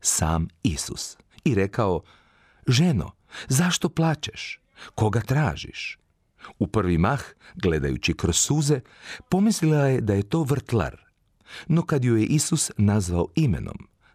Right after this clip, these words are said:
Mario, odmah ga je prepoznala i oslovila ga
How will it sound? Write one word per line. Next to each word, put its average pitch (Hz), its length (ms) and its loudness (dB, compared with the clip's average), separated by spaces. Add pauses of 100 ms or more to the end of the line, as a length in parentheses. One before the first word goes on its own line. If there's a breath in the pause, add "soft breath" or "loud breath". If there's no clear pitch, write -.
(120)
Mario, 107 580 2 (600 soft breath)
odmah 85 320 0
ga 85 140 0
je 76 100 0
prepoznala 101 720 0 (400 loud breath)
i 117 140 4
oslovila 117 600 2
ga 90 180 0